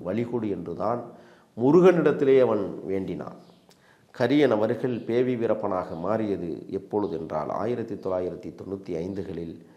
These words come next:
கோவை மாவட்ட ஆட்சியரிடம் பேச்சுவார்த்தை நடத்த செல்லுகிற போதுதான் பத்திரிகை ஊடகங்கள் அவரை பே வி வீரப்பன் என்று, குழந்தை வீரப்பன் என்று மாற்றி அவருடைய கரியன் என்கிற பெயரை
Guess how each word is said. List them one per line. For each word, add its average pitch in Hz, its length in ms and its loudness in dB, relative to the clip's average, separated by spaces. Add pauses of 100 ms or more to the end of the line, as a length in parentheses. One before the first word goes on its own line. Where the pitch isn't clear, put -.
(300)
கோவை 175 380 12
மாவட்ட 156 400 12
ஆட்சியரிடம் 131 560 6
பேச்சுவார்த்தை 131 600 4
நடத்த 113 280 -2
செல்லுகிற 127 420 0
போதுதான் 101 580 2
பத்திரிகை 123 460 -2
ஊடகங்கள் 98 600 -4
அவரை 95 340 -2
பே 113 220 -2
வி 123 140 0
வீரப்பன் 104 360 -2
என்று, 92 280 -6
குழந்தை 123 480 0
வீரப்பன் 98 280 -2
என்று 90 220 -6
மாற்றி 87 640 -8
அவருடைய 90 360 -4
கரியன் 117 400 -2
என்கிற 92 300 -4
பெயரை 87 400 -4